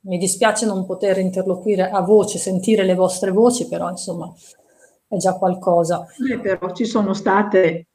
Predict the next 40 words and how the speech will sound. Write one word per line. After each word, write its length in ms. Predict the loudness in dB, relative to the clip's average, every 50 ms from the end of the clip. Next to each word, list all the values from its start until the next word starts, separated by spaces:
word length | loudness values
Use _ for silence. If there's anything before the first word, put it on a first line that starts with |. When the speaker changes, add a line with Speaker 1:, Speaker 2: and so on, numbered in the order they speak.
| _ _ _ _
Speaker 2:
eh, 380 | -6 -2 0 0 0 0 0 2
tante 340 | 2 2 2 4 2 2 2
domande 580 | 4 2 4 4 4 6 6 6 6 6 6
e 180 | 6 4 4 4
credo 340 | 4 4 4 4 4 2 0
che 240 | 0 -2 -2 -2 -2
sia 160 | 0 0 0
un 120 | 2 2
argomento 580 | 0 0 2 0 0 2 2 0 0 0 0 0
veramente 520 | 0 0 0 0 0 0 -2 -2 -4 -4 -6
che 120 | -6 -8
si 220 | -8 -4 -2 0 2
apre 460 | 2 2 0 0 -2 0 0 0 2
a, 260 | 2 0 0 0 -2
a 520 | -4 -4 -6 -8 -8 -10 -12 -14 -18 -20 _ _
tantissime 600 | -6 -4 -4 0 0 0 -2 -2 -4 -4 -2 -2
riflessioni, 800 | -2 -4 -2 -2 -2 -2 -2 2 2 2 4 4 2 0 0 -2 -4 -14 _
molto 260 | 0 2 2 2 4
in-, 160 | 2 2 2 0 -2
molto 400 | -4 -4 -2 -2 -4 -2 -2 -2
interessante, 640 | -2 0 2 2 0 2 4 4 4 4 6 6 4
e 60 | 4
grazie 380 | 6 6 4 4 4 4 4
davvero 500 | 4 4 4 4 6 6 4 6 4 2
per, 260 | 0 0 0 0 -2 -4 -12 -18 -20 -20 _ _ _ _
per 240 | 2 2 2 2 2
quello 420 | 2 2 4 4 4 4 4 2
che, 520 | 4 2 4 4 6 4 4 4 2 0 0
che 80 | -2 -2
ha 80 | -2
detto 560 | 0 2 4 4 4 2 2 0 2 4 4
e 760 | 4 4 4 4 2 2 2 0 0 -2 -2 -2 -4 -4 -4 -4
per 160 | -4 -2 0
la 100 | 0 0
bella 240 | 2 2 2 2 2
lezione 500 | 2 0 -2 -2 -2 -4 -4 -4 -8 -8
che, 240 | -6 -4 -4 -4 -4
che 120 | -4 -8
ha 60 | -8
fatto. 580 | -4 0 0 0 0 -2 -8 -8 -8 -8 -8 _